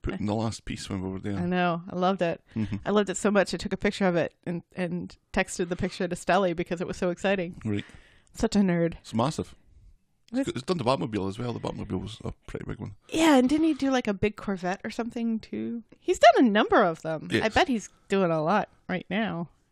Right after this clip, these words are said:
Speaker 2: Ordering them up and putting those sets together. The Stranger Things set is really cool because, you know, it has the upside down. So there's, like, a top. You watched the first season. You know what
Speaker 1: Yeah, I
Speaker 2: this
Speaker 1: don't,
Speaker 2: is.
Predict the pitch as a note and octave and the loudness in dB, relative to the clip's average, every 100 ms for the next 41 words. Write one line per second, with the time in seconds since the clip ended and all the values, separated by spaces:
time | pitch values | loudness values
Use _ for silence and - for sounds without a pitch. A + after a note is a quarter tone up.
0 | _ _ _ _ _ G3 F#3+ F3+ F3 E3+ | _ _ _ _ _ -4 -2 0 -2 -2
1 | F3 E3+ - F3 E3 E3 _ _ _ _ | 0 -2 -2 -6 -4 -6 _ _ _ _
2 | _ _ _ - - F3 E3 F3 - G3 | _ _ _ -12 -6 -4 -4 -6 -6 -2
3 | F#3 F3 G#3+ - C4 C#4 C4 - F#3 F3+ | -2 0 -4 2 2 2 -2 -2 -4 -4
4 | - E3+ - - F3+ E3+ - F3 D#3+ - | -4 -4 -6 -6 -6 -6 -4 -6 -6 -8
5 | F3 F3+ E3+ D#3 E3+ E3+ E3+ D3+ - F3 | -10 -10 -8 -6 -4 -4 -2 -4 -2 -2
6 | F3 G3 D3 C3 - _ _ _ _ _ | 2 2 2 -4 -14 _ _ _ _ _
7 | - - - F#3 F3+ F#3+ E3+ E3 - F#3+ | -20 -10 -8 -4 -4 -2 -4 -4 0 2
8 | F3 - - _ _ _ _ _ _ - | 2 -2 -20 _ _ _ _ _ _ -20
9 | - A#3+ C4+ B3+ C4 - - G3+ G3 F#3 | 0 4 6 6 4 2 -4 -4 -2 -2
10 | - D3+ D#3+ E3 F#3 G3 F3+ - C#3 G#2 | -2 -4 -4 -2 0 2 0 0 -2 -4
11 | - - - | -8 -16 -20